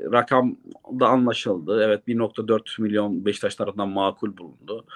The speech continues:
E, diğer alternatifler de duruyor. Lucescu'dan bu arada olumsuz, e, demeyeyim, e, bir görüşme yapıldı. Hoca, e, bir haftadır ben yayınlarda hocayı çok iyi tanıyorum.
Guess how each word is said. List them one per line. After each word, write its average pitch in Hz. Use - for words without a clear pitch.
E, 107
diğer 127
alternatifler 117
de 95
duruyor. 80
Lucescu'dan 131
bu 120
arada 120
olumsuz, 123
e, 92
demeyeyim, 117
e, 101
bir 123
görüşme 127
yapıldı. 107
Hoca, 127
e, -
bir 143
haftadır 123
ben 120
yayınlarda 117
hocayı 113
çok -
iyi 113
tanıyorum. 123